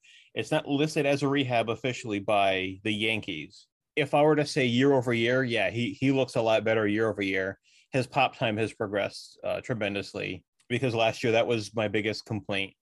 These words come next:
uh, as far as his defense was his pop time, getting the ball out of the glove, getting a runner trying to steal second. Um, that was the biggest, I think, um, issue that he had, 'cause his bat wasn't an issue at all.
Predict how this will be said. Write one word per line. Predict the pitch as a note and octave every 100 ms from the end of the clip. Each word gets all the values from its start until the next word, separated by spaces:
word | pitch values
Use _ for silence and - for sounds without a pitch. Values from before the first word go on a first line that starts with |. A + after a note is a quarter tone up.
| _ - G#2 -
uh, | - G#2 F#2+ -
as | G2 A2 -
far | A2+ G#2+
as | G#2 G2+ F#2 -
his | G#2 F#2
defense | A2 G#2 G#2 G#2 - _ _ _ _
was | G#2+ G2+
his | A#2 F#2+
pop | B2 -
time, | - G#2 G#2
getting | G#2+ G#2+
the | G2+
ball | F#2+ G#2 F#2+
out | F#2
of | G2
the |
glove, | F#2+ G2+ F#2+ F#2+ F#2+ _ _ _ _ _ - A2+
getting | A2 A2 G#2+
a |
runner | G#2 G2+ G2+
trying | F#2+ A2 G2+
to | F#2+ F#2
steal | - - G#2+
second. | F2+ G#2+ G2 F#2+ F#2+ - -
Um, | F#2+ F2+ F#2
that | G2 F#2+
was | A2 G2+
the | A2
biggest, | G2+ G#2 G2+ F2+ - - -
I | G2
think, | - F#2+ F#2+ - _ _ _ _ _ _ _ -
um, | F#2+ F#2 F2+ E2+ F2 _ -
issue | B2 - A2+
that | A2
he | G#2+
had, | G2+ F#2 G2 G#2+ - -
'cause | G#2
his | B2 G#2+
bat | A2 G#2
wasn't | G#2+ G#2 G2
an | G2
issue | F#2+ -
at | F#2 F#2+
all. | F2 F2 F2